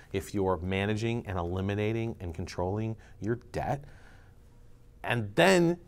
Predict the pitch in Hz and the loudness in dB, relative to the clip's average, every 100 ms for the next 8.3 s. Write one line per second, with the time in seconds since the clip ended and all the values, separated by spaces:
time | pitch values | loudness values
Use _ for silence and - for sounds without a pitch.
0 | - 107 131 156 143 123 139 180 185 156 | -8 6 8 8 6 4 6 8 8 6
1 | 147 143 139 135 127 170 185 151 143 139 | 4 4 4 2 2 4 4 4 0 0
2 | 131 - - - 156 180 180 156 135 135 | -4 -4 -10 -4 -2 2 4 4 2 0
3 | 170 131 135 165 139 131 - 135 139 135 | -2 0 2 2 2 0 -4 -2 2 4
4 | 127 139 139 143 175 147 110 - - - | 2 0 -2 2 2 2 -2 -8 -12 -14
5 | - - - - 120 139 143 139 95 104 | -20 -20 -8 0 4 4 2 2 2 2
6 | 107 117 107 - 104 101 101 - - 107 | 0 -2 -2 -4 -8 -6 -6 -10 -12 -10
7 | - 98 - - 90 90 - 110 127 - | -6 -6 -8 -8 -8 -8 -8 -4 -4 -4
8 | - - - | -8 -8 -12